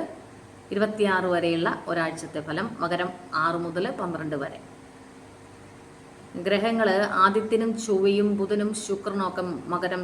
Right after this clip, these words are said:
രാശിയിലും, രാഹു കുംഭം രാശിയിൽ, ശനി മീനം രാശിയിൽ, വ്യാഴം മിഥുനം രാശിയിൽ, കേതു ചിങ്ങം രാശിയിൽ സഞ്ചരിക്കുന്ന സമയം, വേദാദി ദോഷങ്ങളൊക്കെ പരിഗണിച്ചുകൊണ്ട് തന്നെയാണ്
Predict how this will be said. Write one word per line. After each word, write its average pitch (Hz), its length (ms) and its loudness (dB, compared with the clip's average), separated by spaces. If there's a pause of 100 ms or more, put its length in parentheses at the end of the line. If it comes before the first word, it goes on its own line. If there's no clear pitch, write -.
(100)
രാശിയിലും, 175 520 -2 (800)
രാഹു 208 420 6
കുംഭം 202 380 2
രാശിയിൽ, 202 420 0 (160)
ശനി 196 300 0
മീനം 185 260 -4 (100)
രാശിയിൽ, 185 360 -2 (160)
വ്യാഴം 175 400 0
മിഥുനം 180 320 -4 (100)
രാശിയിൽ, 170 440 -2 (1000)
കേതു 202 400 4 (380)
ചിങ്ങം 196 400 -2
രാശിയിൽ 175 420 -2 (140)
സഞ്ചരിക്കുന്ന 170 540 -6 (120)
സമയം, 180 320 -2 (480)
വേദാദി 185 460 2
ദോഷങ്ങളൊക്കെ 180 680 -4
പരിഗണിച്ചുകൊണ്ട് 170 760 -4 (120)
തന്നെയാണ് 165 500 -2